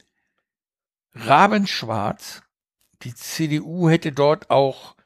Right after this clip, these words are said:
leere Wahlplakate zur Wahl stellen können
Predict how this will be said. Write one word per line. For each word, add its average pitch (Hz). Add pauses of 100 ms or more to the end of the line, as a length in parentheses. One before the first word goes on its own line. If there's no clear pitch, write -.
(160)
leere 170
Wahlplakate 135 (800)
zur 127
Wahl 117
stellen 98
können 113